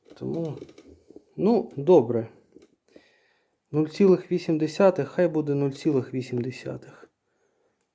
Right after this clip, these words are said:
Нуль цілих вісім десятих ампера. Це у нас зараз струм розрядки. При напрузі п'ять вольт.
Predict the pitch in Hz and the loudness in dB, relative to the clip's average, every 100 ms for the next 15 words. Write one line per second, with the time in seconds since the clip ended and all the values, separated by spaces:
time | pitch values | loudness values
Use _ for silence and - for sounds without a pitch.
0 | _ _ _ - 131 127 131 156 139 123 | _ _ _ -6 -4 -4 -4 0 0 0
1 | 131 135 135 123 123 123 131 127 120 - | -4 -6 -4 -2 -2 0 -2 -2 -8 -6
2 | 131 131 196 202 185 175 - - - - | -8 0 2 4 4 0 -10 -20 -20 -20
3 | _ _ _ _ _ _ _ _ _ _ | _ _ _ _ _ _ _ _ _ _
4 | - - 160 170 139 135 151 139 123 135 | -10 4 4 6 2 0 0 0 0 2
5 | 139 131 - - 135 127 120 117 120 117 | 2 0 -4 -8 -4 -2 -2 -4 -2 -4
6 | 113 - - - _ _ _ _ _ _ | -6 -10 -20 -20 _ _ _ _ _ _
7 | _ _ - 147 175 143 127 135 131 120 | _ _ -6 -2 0 0 -2 -4 -4 -6
8 | - 123 123 - 117 113 | -2 -2 -4 -14 -20 -20